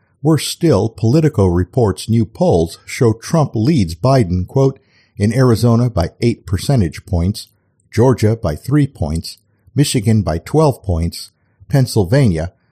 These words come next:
by six points, and Wisconsin by ten points," unquote. Politico points out that in twenty twenty, these states were in Biden's electoral column by fewer than three percentage points.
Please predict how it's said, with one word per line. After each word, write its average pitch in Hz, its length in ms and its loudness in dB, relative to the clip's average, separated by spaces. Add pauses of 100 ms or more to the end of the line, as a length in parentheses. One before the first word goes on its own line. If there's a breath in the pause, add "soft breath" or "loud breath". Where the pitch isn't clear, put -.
(120)
by 98 140 0
six - 340 -4
points, 87 360 -4
and 92 180 0
Wisconsin 101 640 -2
by 104 220 0
ten 147 340 -2
points," 65 480 -8 (160)
unquote. - 640 -4 (800)
Politico 160 480 0
points 117 400 0
out 160 200 -2
that 90 140 0
in 92 140 0
twenty 123 320 -2
twenty, 104 440 -2 (420)
these 143 200 -2
states 127 380 -2
were 104 120 0
in 90 140 0
Biden's 98 440 0
electoral 92 520 0
column 110 480 0 (320)
by 87 160 -4
fewer 92 400 -2
than 85 220 -4
three 110 260 -2
percentage - 640 -2
points. - 480 -12